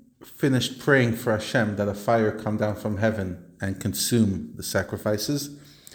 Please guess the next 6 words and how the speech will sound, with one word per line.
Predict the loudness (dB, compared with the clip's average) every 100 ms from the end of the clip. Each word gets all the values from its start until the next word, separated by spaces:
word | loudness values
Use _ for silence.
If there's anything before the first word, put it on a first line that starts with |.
| -10
a |
fire | 0 6 8 8 4 2
came | -2 -2 -2
forth | -2 -2 -2
from | -4 0
heaven, | 4 4 2 0 -4 -14